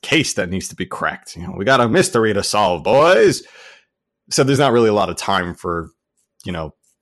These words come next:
just bullshitting around. And I kinda want <laughs> more of the bullshitting around. I wanna know what else is, what this is like. Give me the full experience, y'all.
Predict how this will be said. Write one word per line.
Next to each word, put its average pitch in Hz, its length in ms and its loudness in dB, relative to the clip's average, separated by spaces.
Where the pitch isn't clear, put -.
just - 240 -12
bullshitting 87 420 -6
around. 80 440 -6
And - 80 -10
I - 60 -6
kinda 95 380 -4
want 85 200 -6
<laughs> - 20 -2
more 104 320 2
of - 60 -2
the 123 80 0
bullshitting 92 480 -2
around. 85 400 -8
I 87 40 -4
wanna 95 260 -2
know 90 180 -2
what 87 280 -4
else 113 300 0
is, - 240 -6
what 107 160 -6
this 98 160 -4
is 92 120 -6
like. 95 300 -2
Give 117 160 0
me 120 60 2
the 107 100 -2
full 110 260 0
experience, 104 600 -2
y'all. 98 340 0